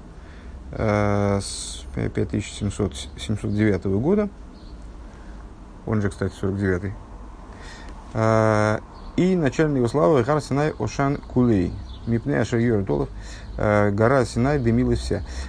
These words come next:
«Вехар Синай Ошан Кулей, мипней Ашер Йорет Олов, Авая Бе Эйш». Э, а гора Синай дымилась вся. Э, в-, почему? Из-за того, что спустился на неё Бог в огне. Э, «Фереш бе, бе, бе Орахаим,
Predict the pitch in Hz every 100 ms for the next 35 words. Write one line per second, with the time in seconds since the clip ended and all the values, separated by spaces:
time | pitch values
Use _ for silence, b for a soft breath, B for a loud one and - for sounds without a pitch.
0 | - 110 151 180 - 147 165 - - 160
1 | 123 - 117 143 180 170 135 135 160 151
2 | - 139 143 147 131 151 127 117 143 147
3 | 131 135 - 113 101 87 - - - 104
4 | 104 - 104 117 147 127 - 123 123 101
5 | 107 113 104 78 - - 160 202 202 -
6 | B B B B B - 117 113 110 110
7 | 107 - - - - - - - 104 98
8 | 123 214 - - - 110 110 120 147 131
9 | - 120 156 120 - 101 110 165 196 -
10 | 110 120 165 - - 110 156 107 95 90
11 | - - - - B B B B B -
12 | 113 104 107 107 110 - 214 185 120 135
13 | 127 120 110 104 123 110 147 156 117 -
14 | 104 104 151